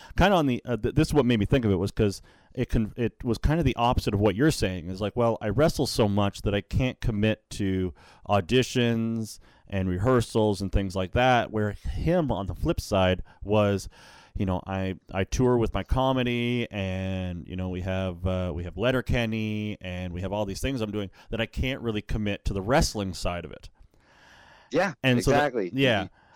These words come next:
Speaker 2: you
Speaker 1: But
Speaker 2: can only do so much.
Speaker 1: Yeah, and he was talking about, like, he's a huge, huge, huge wrestling fan.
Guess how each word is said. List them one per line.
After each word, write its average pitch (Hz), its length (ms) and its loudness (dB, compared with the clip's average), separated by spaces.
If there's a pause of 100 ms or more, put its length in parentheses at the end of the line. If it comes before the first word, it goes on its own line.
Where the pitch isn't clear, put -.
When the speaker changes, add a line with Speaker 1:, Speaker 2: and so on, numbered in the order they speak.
(240)
Speaker 2:
you 101 60 -6
Speaker 1:
But 131 140 4
Speaker 2:
can 123 100 -4
only 127 160 -2
do 123 120 -6
so 123 220 -4
much. 120 500 -6
Speaker 1:
Yeah, 123 280 4
and 113 160 0
he 135 100 6
was 147 100 6
talking 123 300 2
about, 110 180 2
like, 104 160 -2
he's 104 140 -4
a 98 60 -8
huge, 139 260 0
huge, 120 220 -2
huge 135 480 2
wrestling 110 360 0
fan. 98 500 -4